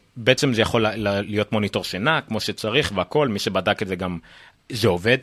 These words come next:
כאילו, לשעון יש את החיישנים המתאימים כדי לעשות את זה, ואז מספיק עם החמישים דקות של הטעינה במהלך היום, זה מספיק. אה, כי בעצם, ה-, בהנחה שאתם מתחילים את המצב הזה מחמישים אחוז,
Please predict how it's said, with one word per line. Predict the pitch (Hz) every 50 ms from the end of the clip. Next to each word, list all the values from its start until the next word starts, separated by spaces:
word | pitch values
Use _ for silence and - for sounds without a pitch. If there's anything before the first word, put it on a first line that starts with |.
| -
כאילו, | - 127 113 104
לשעון | 95 92 - - 113 - 127 123 113 110
יש | 110 110 -
את | 127 -
החיישנים | 110 - - 101 - - 104 107 104 101
המתאימים | 98 95 - - 98 98 101 101 98
כדי | - 107 95 92 87
לעשות | 85 85 - - 160 165 175
את | 185 175
זה, | 196 190 185 - _ _ - - - - - _ -
ואז | 127 151 165 160 143 143
מספיק | 139 123 - - - 160 151 -
עם | 147 135
החמישים | 123 117 104 104 104 98 - - 107 104 101 - 135 135 127
דקות | 110 110 - 131 127 -
של | - 113 101
הטעינה | - - 104 107 120
במהלך | 110 113 107 110 113 117 - -
היום, | 135 143 143 131
זה | 104 107
מספיק. | 98 95 - - - 104 - - - - - - - _ _ -
אה, | 107 98 95 95 95 95 95 95 95 95 95 95 98 - -
כי | - 120 113 113 - _ -
בעצם, | 127 123 131 143 - - 143 127 120
ה-, | 104 113 110 110 113 - - - - - - - - _ _ _ _ -
בהנחה | 131 110 107 110 107 101 - 190 202
שאתם | - - 139 - 139 127
מתחילים | 113 - - - - 123 147 185 196
את | -
המצב | 175 151 139 - 180 180 185
הזה | 180 160 147
מחמישים | 123 104 107 107 107 - 120 117
אחוז, | 104 - - 107 87 - -